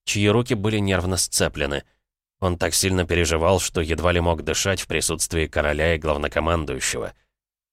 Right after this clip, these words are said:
«Как вы допустили побег убийцы?» — холодно спросил Кахир. «Сэр, при всем уважении», — начал Ирмтон, — «Мы не могли предвидеть такое положение дел ни при каком раскладе.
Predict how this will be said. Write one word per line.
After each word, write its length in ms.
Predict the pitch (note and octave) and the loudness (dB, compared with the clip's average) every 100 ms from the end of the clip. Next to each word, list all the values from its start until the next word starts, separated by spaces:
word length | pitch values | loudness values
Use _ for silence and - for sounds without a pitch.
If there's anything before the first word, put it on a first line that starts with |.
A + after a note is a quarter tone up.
| _ _ _ _ _ | _ _ _ _ _
«Как 240 | G2+ A2 | 0 4
вы 100 | A2+ | 4
допустили 540 | A2 G2+ G#2+ - A#2 A2+ | 2 2 0 2 2 2
побег 360 | G#2+ G2+ G#2+ | 2 2 0
убийцы?» — 560 | G#2 A2 F#2 - - - _ _ _ | 2 0 0 0 -2 -4 _ _ _
холодно 400 | G2 F2+ E2 F2+ | 0 2 2 -2
спросил 440 | - D#2+ - E2+ | -2 -2 0 -2
Кахир. 460 | - D#2 - D#2+ - _ _ _ _ _ _ _ _ _ | -2 -6 -2 -4 -4 _ _ _ _ _ _ _ _ _
«Сэр, 440 | - - A#2 A#2+ A2 | 0 0 2 0 0
при 180 | A2+ | -2
всем 320 | F2+ - G#2+ B2+ | -2 2 4 4
уважении», — 720 | B2 A2+ F#2 B2 C3 C3+ B2+ _ _ | 4 4 2 0 2 0 -2 _ _
начал 340 | D#2+ D2+ E2 - | -6 -4 -4 -4
Ирмтон, — 500 | F2 D#2+ D#2+ E2+ D#2+ - _ _ _ - | -2 -2 0 0 -2 -6 _ _ _ -4
«Мы 120 | A#2 | 2
не 100 | B2 | 4
могли 280 | B2 G2 C#3 | 4 2 0
предвидеть 520 | D3 D#3 C#3 A2+ F#2+ | 2 0 0 -2 -4
такое 260 | F#2+ A2 | 0 2
положение 580 | G2 G#2 G#2 G2+ A2 G#2+ | 4 4 4 4 2 0
дел 300 | F2+ F2 A#2 | 0 0 2
ни 120 | B2+ | 2
при 140 | G#2+ G#2+ | -2 0
каком 320 | G2+ G2 A2+ | 0 2 4
раскладе. 540 | A2 - G2 B2 E2+ | 4 2 2 0 -2